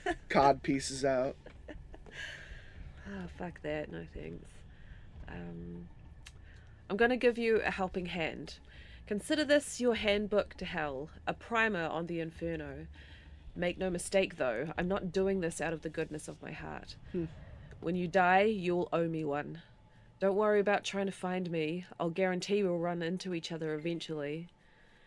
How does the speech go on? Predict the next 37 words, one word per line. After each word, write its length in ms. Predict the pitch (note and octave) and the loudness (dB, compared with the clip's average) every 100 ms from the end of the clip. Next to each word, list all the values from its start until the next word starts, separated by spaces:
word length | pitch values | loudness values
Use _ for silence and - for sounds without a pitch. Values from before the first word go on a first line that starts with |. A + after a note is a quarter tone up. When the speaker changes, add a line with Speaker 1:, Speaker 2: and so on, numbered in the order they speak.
| - - - | -20 -16 -12
Speaker 1:
Eternity 680 | - G3+ G#3+ A3 A3+ A#3 B3 | -2 2 4 6 4 4 2
is 140 | F3 E3+ | 0 -2
a 60 | |
long 360 | E3 E3 F3 F#3 | -2 0 2 0
fucking 380 | - F#3 F#3 F3+ | 0 -2 -2 -4
time, 520 | F3 D#3+ C3+ C#3 D#3 - | -2 0 0 -4 -10 -10
so 280 | - D#3+ | -2 0
it's 160 | D3+ - | 0 -2
a 40 | |
matter 320 | E3+ F3 F3 E3 | 0 2 4 2
of 120 | E3+ | 2
when 540 | F#3 A3 F3 C3 D#3 - | 4 6 6 2 -8 -8
rather 460 | E3+ E3 D#3 D#3 D3 | -4 -2 -2 -2 -2
than 240 | D3+ C#3 - | -4 -4 -2
if. 460 | D3 B2+ - - - - - - - - - - - | -2 -4 -14 -20 -20 -20 -20 -20 -20 -20 -20 -18 6
Do 220 | G3 G3+ | 10 10
as 100 | G3 | 8
I 80 | F#3+ | 4
tell 320 | F#3+ F#3+ F#3 | 2 2 4
you, 280 | G3+ A#3+ C#4 - - | 6 4 4 0 -4
and 140 | F3 D#3+ | -4 -2
you'll 80 | E3 | -4
have 140 | E3+ | -4
a 40 | E3 | -2
better 240 | F#3 G3 | 0 0
chance 460 | - F#3 F3 F#3 - | -2 -2 -2 -4 -4
than 240 | F3+ F#3+ | -2 2
most 340 | F#3 D#3+ - | 2 0 -2
of 100 | D#3 | -6
avoiding 400 | D#3+ E3 E3+ E3 | -4 0 2 2
my 120 | E3+ - | -2 0
own 240 | E3 E3 F3 F3 | 0 0 0 -2
nasty 400 | D#3+ D#3+ - D#3 | -2 -4 -4 -4
introduction 600 | D#3 - D#3 - - D3 | -6 -6 -8 -8 -12 -12
to 120 | - | -12
the 100 | D3+ | -12
pit. 460 | - - - - | -12 -10 -12 -12